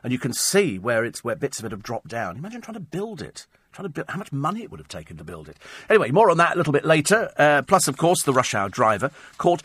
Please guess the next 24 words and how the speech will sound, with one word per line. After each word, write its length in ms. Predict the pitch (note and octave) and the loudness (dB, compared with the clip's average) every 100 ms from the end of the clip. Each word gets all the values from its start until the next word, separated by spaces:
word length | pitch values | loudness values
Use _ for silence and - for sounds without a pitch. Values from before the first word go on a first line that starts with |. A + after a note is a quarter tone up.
| - | -4
eating 300 | F#3 E3+ E3+ | 0 0 0
breakfast 440 | C3 E3+ - D3+ | 2 0 0 -2
at 80 | D#3 | 0
the 40 | C#3+ | 2
wheel. 300 | D3+ F3+ B2+ | 4 4 4
It's 100 | D#3+ | 2
not 120 | B3+ | 0
the 40 | |
first 280 | - G3+ - | 4 2 4
one. 120 | B2+ | 2
We 80 | D#3+ | 2
had 180 | D3+ D#3 | 2 0
some 160 | - C#3 | 2 2
old 200 | D3 G2 | 2 2
biddy 300 | D3+ C3 C3 | 0 2 0
at 80 | |
Hampton 320 | B2+ C#3+ E3 E3 | 2 0 0 0
Court, 260 | C#4 C#4+ | 0 0
didn't 160 | A3 A3+ | -2 -4
we, 60 | |
about 160 | D3+ A#2 | -2 0
a 20 | |
year 240 | A#2 C#3 C3+ | 0 0 0
ago? 300 | - C3+ | 0 0